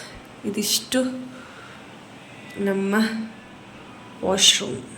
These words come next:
ಓಕೆ, ಕ್ಲೋಸ್ ಮಾಡುವ. ಓಕೆ, ನೋಡಿದ್ರಲ್ಲ, ಇದಿಷ್ಟು ನಮ್ಮ ರೆಂಟೆಡ್ ರೂಮ್ ಟೂರ್ ಆಗಿರ್ತದೆ. ಇಷ್ಟೇ ಇರೋದು. But, ಮ್, ನಮ್ಗೆ ಮೂರು, ಮ-, ಮೂರು ನಾಲ್ಕು ಜನಕ್ಕೆ ಆರಾಮ ಪ್ಲೇಸ್ ಇತ್ತು,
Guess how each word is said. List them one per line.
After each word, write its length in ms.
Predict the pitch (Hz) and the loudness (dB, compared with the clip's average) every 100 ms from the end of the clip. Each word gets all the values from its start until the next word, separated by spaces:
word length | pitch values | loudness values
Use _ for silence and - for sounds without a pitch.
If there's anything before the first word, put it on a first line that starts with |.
| - - - - - | -16 -18 -16 -12 -8
ಓಕೆ, 140 | - | -2
ಕ್ಲೋಸ್ 400 | 190 - - 165 | 0 2 2 0
ಮಾಡುವ. 240 | - 101 - - - - - - - - - - - - - - - - - - - - - - - - - - - - - - - - _ - - | -2 -6 -8 -10 -10 -14 -14 -14 -12 -12 -12 -12 -12 -12 -14 -14 -14 -14 -14 2 8 8 6 -2 -4 4 6 6 0 0 0 0 -4 -10 _ -16 2
ಓಕೆ, 560 | 269 262 285 269 269 262 | 2 4 6 8 8 6
ನೋಡಿದ್ರಲ್ಲ, 540 | 254 262 262 226 214 | 6 4 6 6 6
ಇದಿಷ್ಟು 520 | 208 214 233 254 - | 6 4 4 0 2
ನಮ್ಮ 340 | 269 240 220 220 214 | 2 4 2 4 4
ರೆಂಟೆಡ್ 600 | 214 214 220 240 226 214 | 4 2 4 4 4 4
ರೂಮ್ 280 | 214 208 - | 4 4 6
ಟೂರ್ 180 | 214 | 8
ಆಗಿರ್ತದೆ. 840 | 202 190 190 185 170 185 208 - - - - | 8 6 2 0 0 2 0 -2 -6 -6 -4
ಇಷ್ಟೇ 240 | 247 - 277 | 0 2 6
ಇರೋದು. 260 | 240 208 | 8 8
But, 340 | 202 202 208 208 208 | 4 6 6 4 2
ಮ್, 680 | 196 202 196 196 190 - - | 2 0 -2 -2 -2 -2 2
ನಮ್ಗೆ 380 | 208 226 269 262 | 4 8 8 8
ಮೂರು, 240 | 247 254 | 8 8
ಮ-, 300 | 247 - 226 | 6 6 6
ಮೂರು 160 | 226 247 | 10 10
ನಾಲ್ಕು 320 | 226 240 233 | 8 4 4
ಜನಕ್ಕೆ 300 | 220 208 208 | 2 2 4
ಆರಾಮ 400 | 202 208 226 247 | 6 6 6 6
ಪ್ಲೇಸ್ 460 | 240 208 214 214 226 | 4 2 2 4 2
ಇತ್ತು, 220 | - 190 | 0 2